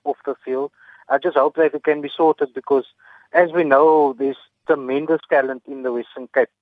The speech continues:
you know, throughout. And you can see many guys who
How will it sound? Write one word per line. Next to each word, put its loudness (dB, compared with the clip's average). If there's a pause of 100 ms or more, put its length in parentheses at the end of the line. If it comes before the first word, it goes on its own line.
(160)
you -12
know, -2
throughout. 0 (100)
And -8 (280)
you -12
can -2 (140)
see -2
many -4
guys 0 (100)
who -8